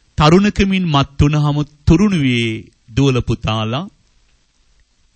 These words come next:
ඒ යෞවනයේ තුල ඕන් ටිකක් දඩබ්බරයි.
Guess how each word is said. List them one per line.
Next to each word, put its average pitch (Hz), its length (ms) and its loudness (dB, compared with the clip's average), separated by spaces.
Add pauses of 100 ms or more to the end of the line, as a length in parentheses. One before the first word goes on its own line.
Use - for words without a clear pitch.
(160)
ඒ 135 120 -2
යෞවනයේ 135 680 2
තුල 117 240 -2 (1600)
ඕන් 139 180 2
ටිකක් 127 340 -6
දඩබ්බරයි. 117 840 -6